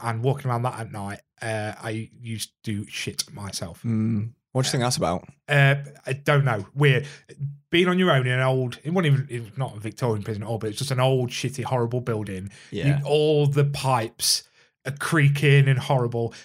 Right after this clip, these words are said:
Speaker 1: And I have this thing about looking out a window in the dark and seeing someone looking back at me.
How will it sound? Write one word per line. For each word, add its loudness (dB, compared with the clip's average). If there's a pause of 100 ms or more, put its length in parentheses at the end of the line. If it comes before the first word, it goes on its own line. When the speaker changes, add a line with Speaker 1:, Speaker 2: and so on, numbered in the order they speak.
Speaker 1:
And 0
I 0
have 2
this 0
thing -2
about -4
looking 0
out -2
a 0
window 2 (340)
in -2
the -2
dark -2 (300)
and -2 (340)
seeing 2
someone -2
looking -2
back -4
at -14
me. -20